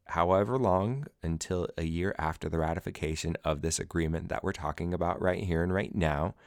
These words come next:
you can live anywhere. The only places that you can't live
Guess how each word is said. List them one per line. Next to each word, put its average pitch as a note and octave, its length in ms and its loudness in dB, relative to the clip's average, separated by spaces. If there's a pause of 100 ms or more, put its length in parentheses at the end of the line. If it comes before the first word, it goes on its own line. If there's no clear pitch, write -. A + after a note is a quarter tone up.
(380)
you E2 160 2
can F#2+ 160 4
live E2 220 4 (180)
anywhere. D#2+ 720 2 (960)
The F#2 80 8
only B2+ 160 10
places A2 360 6
that F2 120 4
you D2+ 140 0
can't - 420 -2
live D2 380 0